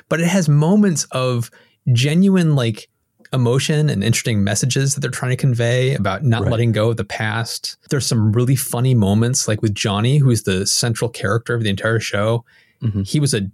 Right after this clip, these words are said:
Speaker 1: jerk in high school, and he's a jerk as an adult, and they lean into that, and they have fun with it, and they make fun of him for it.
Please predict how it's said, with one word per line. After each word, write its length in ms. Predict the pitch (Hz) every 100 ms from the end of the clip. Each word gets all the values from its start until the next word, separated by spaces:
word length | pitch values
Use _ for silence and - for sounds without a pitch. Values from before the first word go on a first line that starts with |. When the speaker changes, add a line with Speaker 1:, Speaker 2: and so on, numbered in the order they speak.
| _
Speaker 1:
jerk 280 | - 113 127
in 60 | 113
high 140 | 113
school, 440 | 117 - 135 139 -
and 80 | 113
he's 120 | 135
a 60 |
jerk 500 | 87 - - 113 117
as 100 | 147
an 60 | 117
adult, 460 | 95 107 107 147 - -
and 120 | 123
they 100 | 127
lean 280 | 113 120 120
into 200 | 147 147
that, 240 | 151 165
and 80 | 139
they 40 | 104
have 120 | 98
fun 300 | - 117 139
with 160 | 147
it, 220 | 160 165 -
and 120 | 123
they 60 | 110
make 200 | 104 101
fun 300 | - - 113
of 80 | 127
him 120 | 151
for 280 | 143 151 156
it. 240 | 165 170